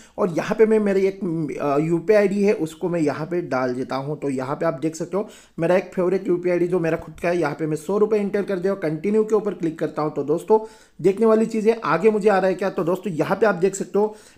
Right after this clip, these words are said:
मेरा सौ रुपये मुझे बैलेंस दिखाई दे रहा है, क्योंकि जो ऊपर वाले बाकी के जो रिमेनिंग बैलेंस थे वो मेरा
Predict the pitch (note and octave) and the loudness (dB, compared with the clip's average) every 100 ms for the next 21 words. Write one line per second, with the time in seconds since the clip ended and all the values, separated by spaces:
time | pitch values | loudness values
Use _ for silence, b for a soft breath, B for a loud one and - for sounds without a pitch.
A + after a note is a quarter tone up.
0 | - F#3+ G#3+ G#3+ A3 A3+ A3+ G#3+ G#3 F#3+ | -4 0 2 4 6 8 6 2 4 4
1 | F3 F3+ D#3+ D#3+ E3 D#3+ D#3+ D#3+ F3 F3 | 4 2 0 0 2 4 2 0 -2 0
2 | F3+ F#3+ D#3+ D3+ G3+ G3+ F#3+ E3+ E3+ F3+ | 2 0 -2 -2 0 0 2 0 -2 -4
3 | F#3 F#3+ E3+ E3 F3 F3+ D3+ C#3+ F#3+ G#3+ | 0 0 0 0 -2 -2 0 2 2 2
4 | G#3+ G#3 F3+ G3 F3+ E3 | 4 4 4 2 2 2